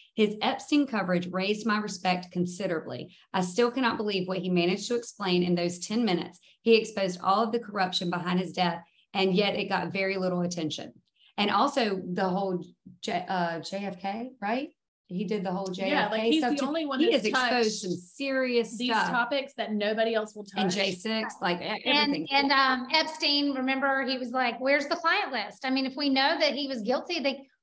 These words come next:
Speaker 3: where's the client list? Why hasn't that been res-, so many things that none of the mainstream would touch, Tucker would touch it. And that's what drew us in. Whether you agreed with him on everything or not, it didn't matter.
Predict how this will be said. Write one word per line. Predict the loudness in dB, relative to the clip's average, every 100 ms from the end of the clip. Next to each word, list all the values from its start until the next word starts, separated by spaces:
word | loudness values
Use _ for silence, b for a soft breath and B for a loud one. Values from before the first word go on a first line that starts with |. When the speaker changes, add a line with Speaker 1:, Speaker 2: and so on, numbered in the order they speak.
| _
Speaker 3:
where's | 4 4
the | 0
client | 0 0 0 -4
list? | -8
Why | -4 -4
hasn't | 0
that | 2
been | 2 2
res-, | 0 -4 B B B -10
so | -2 4 6
many | 6 4 4
things | 0 2
that | 0 0 0
none | 0 4 6 6 4 6
of | 6
the | 6
mainstream | 6 4 2 2 2
would | 2
touch, | 2 0 -2 -8 _
Tucker | 0 0 2
would | 2
touch | 2 2
it. | 2
And | 2
that's | 2 0
what | -2
drew | 0 0
us | 0 0
in. | 0 2
Whether | 4 6
you | 6 4
agreed | 2 2 2 2
with | 0
him | 0 0
on | 0
everything | -2 -2 -2 -2
or | -2
not, | -2 -2
it | -2
didn't | -2 0
matter. | 2 4 4 4